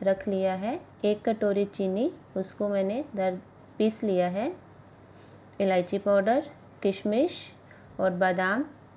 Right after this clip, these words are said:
इनको मैंने काट के रख लिया है और दो कटोरी दूध लिया है। कढ़ाई में मैंने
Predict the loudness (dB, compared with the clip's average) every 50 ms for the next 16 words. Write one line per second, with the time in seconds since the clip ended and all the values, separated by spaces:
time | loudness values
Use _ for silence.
0 | -20 -18 -8 -4 -2 -2 -2 -2 -2 -2 0 0 0 0 0 0 -2 -2 -2 -2
1 | 0 0 0 0 -2 -2 -4 -2 0 0 0 0 -2 -4 -4 -6 -8 -14 -6 0
2 | 4 4 4 4 2 2 0 0 2 0 -2 2 2 2 2 2 0 -2 -4 -6
3 | -6 -4 0 2 2 2 2 0 0 2 2 2 2 2 2 0 -2 -2 -6 -12
4 | -20 -20 -20 -20 -20 -20 -20 -20 -20 -20 -20 -20 -20 -20 -20 -20 -20 -20 -20 -20
5 | -20 -8 0 4 4 6 6 6 4 4 4 2 2 0 -2 -2 -4